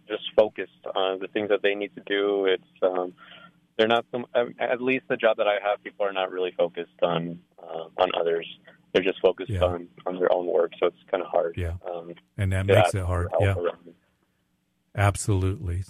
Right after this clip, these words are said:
Speaker 2: Father, I pray for Alan as before we end the show, and, and right now he has a very stressful job.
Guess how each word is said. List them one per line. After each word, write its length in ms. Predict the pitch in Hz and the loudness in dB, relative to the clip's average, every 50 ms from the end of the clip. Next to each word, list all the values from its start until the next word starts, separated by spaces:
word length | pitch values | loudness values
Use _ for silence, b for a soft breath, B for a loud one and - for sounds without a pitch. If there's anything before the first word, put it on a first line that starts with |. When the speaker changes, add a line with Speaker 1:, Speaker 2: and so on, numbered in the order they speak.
| - _ _ _ _ _ _ _ _ - | -14 _ _ _ _ _ _ _ _ 2
Speaker 2:
Father, 280 | 135 120 123 123 123 | 4 6 6 8 6
I 80 | 127 135 | 6 4
pray 280 | - - - 101 92 87 | 2 0 -2 -2 -2 -2
for 200 | - - - 90 | -4 -10 -12 -10
Alan 400 | 95 90 87 90 90 92 95 95 | -8 -8 -6 -4 -4 -2 0 0
as 200 | 92 92 - - | 0 -2 -2 -2
before 400 | - 101 87 - - 110 104 101 | -4 -4 -4 0 0 2 2 2
we 240 | 98 101 95 92 | 2 2 2 2
end 180 | 95 95 98 95 | 0 0 0 -2
the 60 | 92 | -4
show, 480 | - - - 107 92 92 92 95 95 92 | -6 -6 -4 -2 0 0 0 0 0 0
and, 240 | 92 90 92 98 - - | -2 -4 -6 -8 -8 -6
and 160 | 113 95 90 | -4 -2 0
right 180 | 95 92 98 101 | 0 0 0 0
now 180 | 98 95 98 | 0 0 2
he 100 | 101 98 | 2 0
has 140 | 95 87 - | 0 -2 -4
a 40 | 92 | -6
very 300 | 87 85 95 90 101 104 | -6 -2 0 2 2 2
stressful 520 | - - - 107 98 95 - - - 110 95 | 0 -2 -6 -4 -4 -4 -6 -8 -8 -8 -6
job. 420 | - - 90 87 95 95 104 | -2 0 0 2 2 0 0